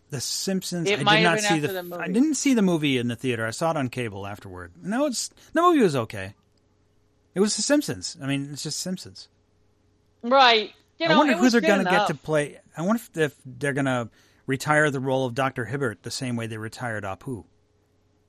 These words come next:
Speaker 2: I think they did.
Speaker 1: 'Cause Hank Azaria, no,
Speaker 2: Well,
Speaker 1: was,
Speaker 2: oh.
Speaker 1: uh, Harry Shearer was the voice of Doctor Hibbert. But
Speaker 2: Oh,
Speaker 1: now
Speaker 2: that's what it was. They said they wouldn't do it.
Speaker 1: Yeah, Hank
Speaker 2: Yeah.
Speaker 1: Azaria will no longer be Apu.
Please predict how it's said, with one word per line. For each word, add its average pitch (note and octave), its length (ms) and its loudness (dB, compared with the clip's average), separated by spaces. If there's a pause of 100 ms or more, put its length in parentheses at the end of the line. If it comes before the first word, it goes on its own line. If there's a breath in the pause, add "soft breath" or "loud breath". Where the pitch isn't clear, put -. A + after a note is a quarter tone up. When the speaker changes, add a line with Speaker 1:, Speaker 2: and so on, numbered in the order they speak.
(280)
Speaker 2:
I F#3+ 80 -6
think C4+ 140 -4
they C4 140 -2
did. G#3 340 -4 (180)
Speaker 1:
'Cause C3+ 200 -2
Hank F3+ 220 2
Azaria, D#3+ 500 2
no, D3+ 160 4
Speaker 2:
Well, A3 200 4
Speaker 1:
was, - 120 0
Speaker 2:
oh. G#3+ 40 4
Speaker 1:
uh, A#2 220 2
Harry G3 320 4
Shearer A3+ 520 2
was A#2+ 260 -2
the C#3 60 -2
voice C3 320 0
of A#2 80 -8
Doctor B2+ 320 -2
Hibbert. B2 340 -4 (360 soft breath)
But A#3 80 2
Speaker 2:
Oh, A#3+ 100 8
Speaker 1:
now G#3+ 100 8
Speaker 2:
that's G#3+ 180 6
what A3+ 120 2
it F3+ 100 0
was. D#3+ 240 0
They F#3 140 4
said F3+ 240 4
they F3 100 2
wouldn't D#3+ 260 -4
do D3+ 200 -2
it. B2+ 140 -6
Speaker 1:
Yeah, C3 200 4
Hank E3 260 2
Speaker 2:
Yeah. F#3 60 2
Speaker 1:
Azaria E3 500 6
will B2 160 0
no B2+ 180 0
longer B2 280 0
be G#2 120 -8
Apu. G2+ 400 -6